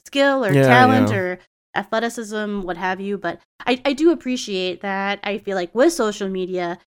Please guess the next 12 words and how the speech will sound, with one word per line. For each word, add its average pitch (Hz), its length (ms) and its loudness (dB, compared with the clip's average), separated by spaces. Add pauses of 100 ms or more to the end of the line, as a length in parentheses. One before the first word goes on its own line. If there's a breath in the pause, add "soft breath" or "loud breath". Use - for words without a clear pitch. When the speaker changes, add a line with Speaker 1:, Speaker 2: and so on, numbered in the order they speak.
(160)
Speaker 1:
we 233 100 0
are 220 140 2
able 202 300 -2
to 214 100 -8
get 196 220 -2
more 196 160 -6
access 190 560 -4
to 196 260 -4
the 185 120 -8
smaller 185 420 -4
creators 185 720 -4
and, 208 540 4